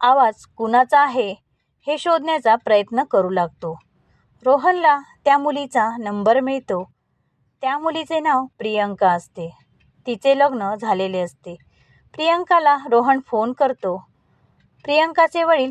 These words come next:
फोन उचलतात. "मी क्रिशचा मित्र रोहन बोलतोय.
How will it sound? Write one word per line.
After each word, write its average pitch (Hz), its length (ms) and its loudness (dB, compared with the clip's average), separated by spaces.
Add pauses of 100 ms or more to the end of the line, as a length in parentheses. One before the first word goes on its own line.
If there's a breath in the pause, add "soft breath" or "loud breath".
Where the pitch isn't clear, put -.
(100)
फोन 247 300 -4
उचलतात. 240 520 0 (1120)
"मी 302 340 -4 (160)
क्रिशचा 262 420 -2
मित्र 277 440 0 (360)
रोहन 240 440 0
बोलतोय. 208 440 -2